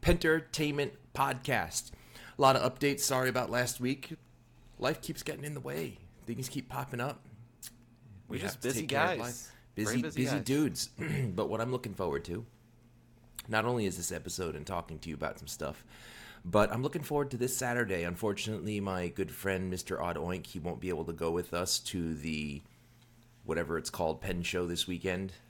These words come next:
Speaker 1: What is it
Speaker 2: The
Speaker 1: called?
Speaker 2: New York Metropolitan Penn Show.
Speaker 1: Yes, the New York Metropolitan Penn Show is this Saturday and Sunday, the twenty-second and the twenty-third. Admission, I think, is, like, twelve bucks for one day, twenty bucks for both days.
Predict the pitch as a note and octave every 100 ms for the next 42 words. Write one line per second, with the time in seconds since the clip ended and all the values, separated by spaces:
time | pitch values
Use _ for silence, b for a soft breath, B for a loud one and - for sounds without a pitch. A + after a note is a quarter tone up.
0 | B - - F2+ - - F#2+ F2+ G2 G2
1 | F#2 - - G2 F#2+ - F#2+ F#2+ F#2 F#2
2 | G2 F#2 F#2 F2 - F#2+ F2+ - D#2 D2+
3 | B1+ G#1 G1+ G1+ - - E2+ D2 - -
4 | - - E2 E2+ F#2 G2 F#2+ - - -
5 | E2+ F#2+ F2+ A2 F#2+ F#2 F#2+ E2+ F#2+ F#2
6 | - F#2+ F#2+ - D#2+ - D#2+ - F#2 F2
7 | F2+ F#2+ F2+ F#2+ F2+ F#2 F#2 D2 - G2
8 | G#2+ - F#2+ F2 E2 - - G#2 G#2 A#2+
9 | G#2+ - G2+ D#2+ C#2+ F2 D#3+ - E3 E3
10 | C#3+ A2+ - A2 G#2+ G#2+ G#2 - G#2 G#2
11 | G#2 G#2 G#2 G#2 B B B B B -
12 | G#2+ G#2 G#2 G2+ - F2 F#2 G2 G2 F#2+
13 | F#2+ F#2+ -